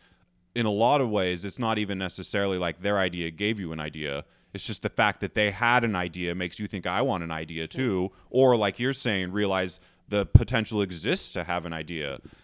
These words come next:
you know, and, and then I think this can happen large scale. Like, that country is solving their energy problem.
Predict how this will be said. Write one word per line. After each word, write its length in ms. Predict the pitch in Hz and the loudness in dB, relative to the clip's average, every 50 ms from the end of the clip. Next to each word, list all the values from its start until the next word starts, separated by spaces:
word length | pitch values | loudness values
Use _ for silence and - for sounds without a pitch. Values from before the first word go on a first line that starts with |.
| _ - | _ -8
you 100 | 107 98 | -6 -4
know, 140 | 90 92 113 | -4 -2 -2
and, 80 | 123 | -2
and 180 | 123 131 131 139 | -2 -2 -2 0
then 160 | 165 135 135 | 0 0 -2
I 60 | 135 | -2
think 160 | 127 160 147 127 | -4 -4 -6 -6
this 140 | 131 - | -8 -8
can 120 | - 127 101 | -6 -4 -2
happen 300 | 101 101 95 - 120 110 | 0 0 0 -2 -2 -2
large 280 | 113 120 151 175 147 | 0 0 0 0 -2
scale. 240 | - - 101 85 76 | -4 -4 -4 -2 -2
Like, 360 | 82 85 82 82 - 98 87 | 0 -2 -4 -4 -6 -8 -2
that 260 | 95 113 143 175 - - | 2 4 4 2 2 -2
country 400 | - 101 98 - - 98 92 90 | -6 -6 -6 -6 -4 -4 -4 -4
is 100 | 87 - | -4 -4
solving 360 | - 98 95 95 95 98 98 | -2 -2 -2 -2 -2 -2 -2
their 120 | 98 101 | -2 -2
energy 300 | 113 151 175 135 101 101 | -2 -2 -2 -2 -4 -4
problem. 540 | - - 104 90 90 85 87 80 80 73 | 0 2 2 2 2 0 -2 -6 -6 -8